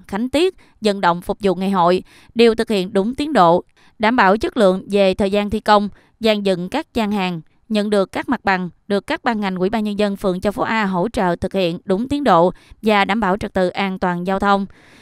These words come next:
Nhìn chung, công tác chuẩn bị Ngày hội mắm Châu Đốc được địa phương thực hiện đảm bảo đúng tiến độ đề ra. Hiện các đơn vị tiểu bang đang khẩn trương hoàn thành các công việc còn lại,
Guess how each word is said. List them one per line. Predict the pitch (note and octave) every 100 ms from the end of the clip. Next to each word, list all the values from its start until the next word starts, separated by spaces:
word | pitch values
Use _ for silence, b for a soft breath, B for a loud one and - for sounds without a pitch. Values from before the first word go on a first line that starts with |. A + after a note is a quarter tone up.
| B -
Nhìn | C4
chung, | A#3+ D4 C4+
công | C#4 C4+
tác | F4
chuẩn | B3 G#3
bị | B3 F3
Ngày | F#3 G3+ G3
hội | F#3 F3
mắm | G3 B3
Châu | -
Đốc | G#3+ F4 _
được | G#3+ F#3+
địa | F#3+
phương | F#3+ A3+ G#3+ G#3 b b
thực | A#3
hiện | A3+ G3 F3+
đảm | - F3+ G#3
bảo | E3 F#3
đúng | G#3 G#3
tiến | B3+ C4+
độ | G3 F3
đề | F#3+
ra. | F3 G3 F#3+ - b b b b
Hiện | - A3 A3
các | B3+ F4
đơn | C#4
vị | G#3+ F#3+
tiểu | F#3+ G#3
bang | A3 G3+ G3
đang | G#3+ G#3 G3
khẩn | F#3 G#3+
trương | B3 A3 G3
hoàn | G3+ F#3
thành | F#3 F3
các | B3 -
công | A3+ G3
việc | F3
còn | - F3+
lại, | E3+ D#3+